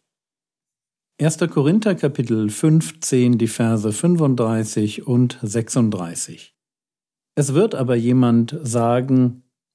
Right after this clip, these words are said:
„Wie werden die Toten auferweckt? Und mit was für einem Leib kommen sie?“ Tor,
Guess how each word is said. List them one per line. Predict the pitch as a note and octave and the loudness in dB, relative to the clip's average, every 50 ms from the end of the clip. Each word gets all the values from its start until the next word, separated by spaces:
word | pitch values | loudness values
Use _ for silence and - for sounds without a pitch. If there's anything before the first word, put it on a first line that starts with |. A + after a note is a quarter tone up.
| _ _ _ | _ _ _
„Wie | - A#2+ C3 C3 A#2+ | -4 0 0 2 2
werden | A#2+ A#2+ A#2+ A#2+ C3 A#2 | 2 0 2 2 2 2
die | A2 A#2 A2 G#2+ | 2 0 -2 -2
Toten | - - C#3 B2 B2 B2 - C3+ C3+ | -2 0 0 0 0 0 0 -2 -2
auferweckt? | C#3 C#3+ C3+ F3+ F#3 - F3+ D#3+ A#2+ G#2+ E2+ - - - - - _ _ _ _ _ _ _ _ _ _ _ _ _ _ | 0 0 0 0 -2 -2 -2 -2 -2 -4 -6 -8 -12 -20 -20 -20 _ _ _ _ _ _ _ _ _ _ _ _ _ _
Und | - C3 B2+ B2+ B2 B2 - - | -2 0 2 2 2 0 0 -2
mit | C3+ C3 B2 B2+ | -2 -2 -2 -2
was | C3 C#3+ C#3+ - | -4 -4 -4 -6
für | - - C#3 | -8 -6 -4
einem | C3 B2+ B2+ B2 A#2+ | 0 2 2 4 4
Leib | A#2+ A2+ A2+ A2+ B2 C3 D3 D#3 D#3 - - _ | 4 4 2 2 2 2 0 0 -2 -6 -16 _
kommen | - - D3+ E3 F#3+ G#3+ F3+ D3+ B2+ | -6 -2 -2 0 0 2 2 0 0
sie?“ | G#2+ G#2 F2+ D2+ C#2 - _ _ _ _ _ _ _ _ _ _ _ _ - | 0 -4 -6 -8 -10 -14 _ _ _ _ _ _ _ _ _ _ _ _ -10
Tor, | - - F#3 D3+ A2 E2+ - - - | -4 0 0 0 0 -2 -8 -14 -20